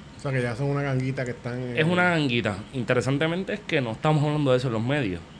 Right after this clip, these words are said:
Speaker 2: No estamos hablando que en Canóvana la cosa está caliente, Luquillo está caliente, Río Grande está caliente. O sea, todas estas, Esteban no está, yo lo voy a decir, que se joda.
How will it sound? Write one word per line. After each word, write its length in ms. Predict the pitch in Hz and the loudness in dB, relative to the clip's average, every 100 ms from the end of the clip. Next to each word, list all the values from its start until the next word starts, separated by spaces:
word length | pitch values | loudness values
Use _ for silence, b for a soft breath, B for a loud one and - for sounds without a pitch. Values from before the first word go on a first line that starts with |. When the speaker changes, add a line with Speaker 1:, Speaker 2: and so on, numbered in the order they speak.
| - - | -20 -14
Speaker 2:
No 60 | 95 | -10
estamos 260 | 95 107 110 | -2 0 2
hablando 260 | 113 117 110 | 2 2 0
que 80 | |
en 80 | 107 | 0
Canóvana 480 | 101 101 101 104 104 | 2 4 6 6 4
la 120 | 98 | 2
cosa 180 | 95 92 | 0 -6
está 160 | 95 92 | -4 -2
caliente, 420 | 95 113 120 113 | 0 -2 -2 -2
Luquillo 380 | 95 87 101 95 | -2 -2 -2 -2
está 120 | 98 | 0
caliente, 360 | 98 107 113 | 0 0 0
Río 160 | 104 95 | 0 0
Grande 260 | 92 98 82 | 0 -2 -2
está 160 | 95 | -2
caliente. 400 | 92 110 117 110 B B B B | 2 2 2 -2 B B B B
O 40 | - | -2
sea, 180 | 101 98 | 0 2
todas 240 | 104 113 | 2 2
estas, 380 | 147 - 156 131 - - - - - - - - - - - - - - 98 | 0 -2 -4 -4 -10 -16 -18 -18 -18 -18 -18 -20 -20 -20 -20 -20 -20 -18 -16
Esteban 440 | 101 107 110 123 | -8 -4 -2 -2
no 60 | 123 | -4
está, 260 | - 139 | -2 2
yo 160 | 135 107 | 4 4
lo 60 | 90 | 4
voy 140 | 95 | 2
a 80 | 104 | 2
decir, 360 | 104 90 117 110 101 - | 2 0 -6 -8 -12 -14
que 200 | - 82 78 | -8 -6 -6
se 180 | 80 | -6
joda. 380 | 76 117 110 80 | -2 0 0 -2